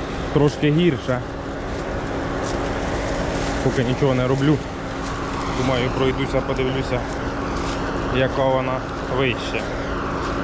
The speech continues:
Ну, тут, то, в принципі, і непогана, височенька. А я думаю, що все одно в районі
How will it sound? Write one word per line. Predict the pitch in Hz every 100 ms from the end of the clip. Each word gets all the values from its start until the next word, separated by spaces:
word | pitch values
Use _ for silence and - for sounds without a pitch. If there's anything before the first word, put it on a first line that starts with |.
| - 143 - - - 180 180 - - - - - - - - - -
Ну, | 196
тут, | 190 170
то, | 156
в |
принципі, | 147 156 143 135 135 131 - - - - - - - - - - - - - - -
і | 123
непогана, | 131 - 131 139 135 123
височенька. | 117 113 120 - 139 127 113 117 - - - - - - - - - - - - - - - - - - - - 113
А |
я | 110 110
думаю, | 117 113 110 117
що | - - - - - - - - -
все | 139 139
одно | 135 147 151 - - - - - - - - - - - - - - - 277 277 285 277 269 269 - - - 277 285 269 269 - - - - - -
в | 127
районі | 139 143 139 139